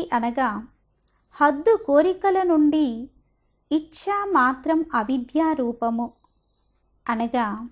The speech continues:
కోరిక అంటే ఏమిటో తెలియనటువంటి స్థితి. ఎవరైతే తీసుకోవాలన్న సంకల్పం చేస్తారో వారు అల్పకాలం కోసమైతే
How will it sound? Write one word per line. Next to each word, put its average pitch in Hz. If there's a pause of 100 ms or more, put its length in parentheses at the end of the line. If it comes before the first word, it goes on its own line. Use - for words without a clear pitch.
(360)
కోరిక 381 (140)
అంటే 262 (180)
ఏమిటో 302 (120)
తెలియనటువంటి 277
స్థితి. 247 (1400)
ఎవరైతే 262 (680)
తీసుకోవాలన్న 320 (120)
సంకల్పం 311
చేస్తారో 254 (880)
వారు 247 (340)
అల్పకాలం 359
కోసమైతే 302